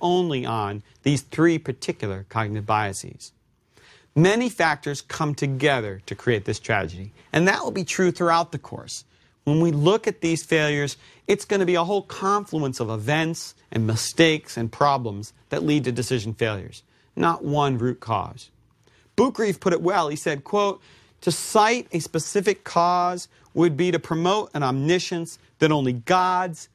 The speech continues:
drunks, politicians, and dramatic writers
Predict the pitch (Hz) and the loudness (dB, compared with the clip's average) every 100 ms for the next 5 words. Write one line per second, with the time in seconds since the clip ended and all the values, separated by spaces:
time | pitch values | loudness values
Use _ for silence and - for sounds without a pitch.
0 | _ _ - 165 165 156 - - - _ | _ _ 2 4 4 0 -6 -14 -18 _
1 | _ - - 226 254 247 - 135 - 107 | _ -6 2 4 4 -2 -2 -4 -4 -12
2 | 104 - - 135 135 127 131 139 139 - | -12 -16 -4 -2 2 2 2 2 0 0
3 | 127 117 92 90 | 0 0 -4 -10